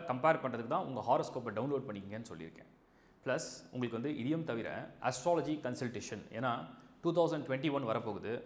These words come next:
So புதிய முடிவுகள் எடுக்கணும், வாழ்க்கையில கரியரை பத்தின ஒரு decision எடுக்கணும், இல்ல family life, marriage life, education,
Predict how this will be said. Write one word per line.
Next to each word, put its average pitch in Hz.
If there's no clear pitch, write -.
So 147
புதிய 160
முடிவுகள் 160
எடுக்கணும், 107
வாழ்க்கையில 156
கரியரை 175
பத்தின 135
ஒரு 107
decision 117
எடுக்கணும், 87
இல்ல 147
family 139
life, 123
marriage 127
life, 113
education, 127